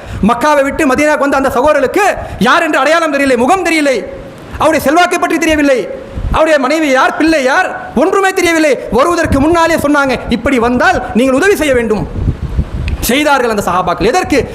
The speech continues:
அந்த நட்பிற்காக செய்தார்கள். நம்முடைய எல்லாமே கொடுத்து விட்டு நட்பு உருவாக்கி வருவதுங்க. நம்ம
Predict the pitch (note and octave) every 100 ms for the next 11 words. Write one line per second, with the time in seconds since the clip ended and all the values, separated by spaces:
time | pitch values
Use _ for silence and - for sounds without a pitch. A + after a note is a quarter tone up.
0 | - - C4+ D4+ D#4 F#4+ F#4 D#4 B3+ G#3
1 | F#3 D3+ - - - - - - - -
2 | G#3 D#4 D#4+ D4 C4 D#4+ F4+ F#4+ F4+ D4+
3 | E4 D4 A#3+ B4 - - D#4 F4+ F#4+ F4
4 | D#4+ C#4 A#3+ G3+ A3+ C#4 - - - -
5 | - - - - - - - - - -
6 | - - - - - - - - - -
7 | F3+ G#3+